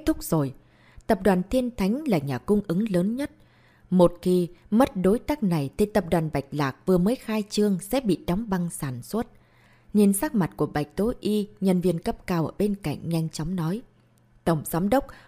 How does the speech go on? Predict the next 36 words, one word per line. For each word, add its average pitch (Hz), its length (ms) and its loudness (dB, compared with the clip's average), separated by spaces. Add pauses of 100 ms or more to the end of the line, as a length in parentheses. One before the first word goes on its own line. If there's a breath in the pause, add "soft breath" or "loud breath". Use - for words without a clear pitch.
(120 loud breath)
cô, 196 400 6
cô 226 120 8
không 214 220 4
sao 190 220 2
chứ? 277 220 0 (340 loud breath)
Chẳng 190 240 4
lẽ 226 120 6
Lâm 277 200 4
Thiểu 170 180 2
Huy 233 220 4
chỉ 196 180 0
đang 220 220 0
nói 208 220 4
đùa 151 260 2
thôi? 180 260 0 (360 soft breath)
Cô 277 100 10
đừng 190 240 4
để 151 140 4
ở 175 140 2
trong 254 260 0
lòng." 165 260 2 (420 soft breath)
Nghe 185 260 6
điều 160 200 0
này, 139 340 -4 (300 soft breath)
Bạch 170 260 0
Tố 202 180 2
Y 196 200 2
xua 190 280 -2 (100)
tay, 175 220 -2 (280 soft breath)
thất - 220 -4
vọng 151 300 0
nhìn 165 380 0
Lâm 214 180 0
Thiểu 156 200 -4
Huy 196 160 2
nói. 185 380 -2